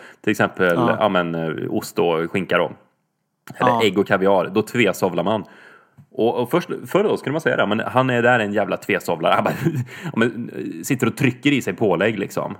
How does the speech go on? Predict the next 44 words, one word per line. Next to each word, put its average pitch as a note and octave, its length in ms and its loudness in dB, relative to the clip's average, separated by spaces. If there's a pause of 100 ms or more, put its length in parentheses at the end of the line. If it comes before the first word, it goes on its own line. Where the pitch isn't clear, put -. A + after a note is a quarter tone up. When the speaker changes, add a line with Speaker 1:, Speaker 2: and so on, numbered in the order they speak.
(240)
Speaker 1:
Tar G2+ 80 0
för F#2+ 200 2
sig F2+ 160 -2
och F2 200 -2
slösar F#2 340 0
Speaker 2:
Ja. F2+ 60 2
Speaker 1:
med E2+ 480 0
resurserna. F#2 640 -2 (300)
Speaker 2:
Ja. C3 280 0 (400)
Är, D#3+ 120 6
är F3 140 2
du G3+ 80 6
en A3 80 0
tvesovlare? C#3 600 -2
Speaker 1:
Eh, G#2+ 80 4
jag G2+ 140 4
är E3 100 6
definitivt C#3+ 340 0
en E3+ 60 -2
tvesovlare. F2+ 520 2
Jag G#2+ 120 4
tror C#3 120 2
att B2 60 0
hela B2+ 180 2
samhället G#2 680 0
nu B2+ 160 -2
för - 60 -10
tiden F#2+ 240 0
är F2 160 2
tvesovlare. E2+ 760 0
Vi G#2 120 -2
är A2 140 4
ju A#2 60 2
inte A2+ 140 -4
känd-, B2 260 -2 (140)
det A#2+ 100 2
här B2 220 4
är C3 40 4
ju C3 100 2
inte A#2 160 -6
en G#2 60 -4
generation G2+ 600 -2
som, F#2+ 260 -2 (560)
eh, F2 400 -6